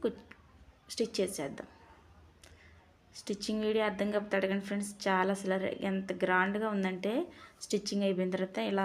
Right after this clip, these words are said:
వస్తాను అనుకోలేదు నేను, చాలా బాగుంది. చూడండి, ఈ వీడియో ఫుల్గా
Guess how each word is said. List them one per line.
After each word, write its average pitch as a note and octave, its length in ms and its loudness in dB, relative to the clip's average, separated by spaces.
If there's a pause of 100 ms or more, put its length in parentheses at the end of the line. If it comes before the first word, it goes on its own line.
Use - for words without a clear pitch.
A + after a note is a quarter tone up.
వస్తాను G3 360 -2
అనుకోలేదు F#3 480 0
నేను, F3 180 -4 (280)
చాలా F3+ 260 -2
బాగుంది. F3 420 -6 (440)
చూడండి, D#3+ 440 -10 (1700)
ఈ G3 120 -4
వీడియో A3 220 2
ఫుల్గా G#3 380 -2